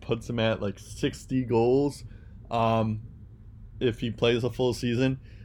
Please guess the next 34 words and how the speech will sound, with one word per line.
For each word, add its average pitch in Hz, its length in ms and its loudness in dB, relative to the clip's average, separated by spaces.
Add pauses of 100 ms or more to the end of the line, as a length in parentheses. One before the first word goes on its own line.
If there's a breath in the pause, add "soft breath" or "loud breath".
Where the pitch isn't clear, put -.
(160 loud breath)
um, 110 380 2
which 117 200 0
is 110 220 0
<laughs> - 120 -14
kinda 135 420 4
nuts 123 320 4
when 120 100 2
you 110 80 2
think 120 160 -2
about 131 200 6
it. 143 120 0 (540 loud breath)
Uh, 120 380 6 (240 loud breath)
<laughs> - 180 -16
but, 110 440 2 (480 loud breath)
um, 104 440 4
it, 104 300 -2
I 104 180 0
don't 123 140 -2
know. 101 100 0
I 104 120 2
guess 101 200 2
it 110 120 -2
could 117 160 2
happen 104 340 0
at 92 140 -4
this 110 200 -2
rate. 104 240 0 (460 loud breath)
Um, 113 580 4 (960)
Jack 123 320 8
Eichel's 123 480 8
also 120 440 4
been 113 220 2
pretty 120 260 2
good, 110 380 4